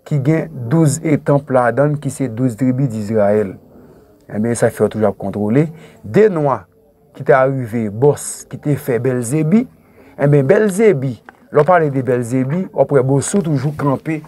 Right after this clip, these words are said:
an Abouteli an bon dizwit. Pou l ka montre, li son toro bèf.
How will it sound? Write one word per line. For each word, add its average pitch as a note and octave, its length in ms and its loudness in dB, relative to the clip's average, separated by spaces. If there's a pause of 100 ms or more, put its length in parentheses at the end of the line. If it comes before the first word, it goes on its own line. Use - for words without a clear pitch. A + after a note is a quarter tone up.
(320)
an C#3+ 160 -4
Abouteli C#3+ 800 0
an C3+ 180 -2
bon C3+ 200 4
dizwit. G#2+ 540 -8 (420)
Pou - 100 -4
l - 80 -4
ka A#2+ 140 2
montre, C3 480 -4 (180)
li C3+ 120 -4
son C#3+ 200 0
toro C3 400 2
bèf. G#2 300 -8